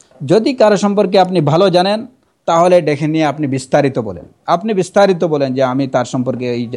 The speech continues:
এইটুকু জানি, এইটুকু জানি, এইটুকু জানি।" ভালো বর্ণনার ক্ষেত্রে আপনি বিত্তাফসিল বলতে পারেন,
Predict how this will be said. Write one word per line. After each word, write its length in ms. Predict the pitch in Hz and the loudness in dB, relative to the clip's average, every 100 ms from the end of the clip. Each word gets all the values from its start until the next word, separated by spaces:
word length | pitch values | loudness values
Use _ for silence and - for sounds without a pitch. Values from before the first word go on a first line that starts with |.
| - | -4
এইটুকু 360 | 131 123 127 120 | -4 -2 -4 -4
জানি, 240 | 117 117 | -4 -4
এইটুকু 280 | 107 117 120 | -8 -8 -8
জানি, 240 | 110 107 | -6 -6
এইটুকু 280 | 98 95 95 | -8 -10 -14
জানি।" 220 | 69 - _ _ _ _ _ _ _ 123 | -16 -18 _ _ _ _ _ _ _ -8
ভালো 480 | 110 151 196 247 277 | 0 2 4 4 4
বর্ণনার 540 | 170 151 156 180 202 190 | 2 4 4 4 2 2
ক্ষেত্রে 320 | 202 220 220 | 0 2 2
আপনি 260 | 196 202 | 2 0
বিত্তাফসিল 540 | 175 170 - 175 240 220 | -2 -2 -2 0 2 2
বলতে 280 | 185 143 131 | 2 2 -2
পারেন, 320 | 120 98 | -2 -8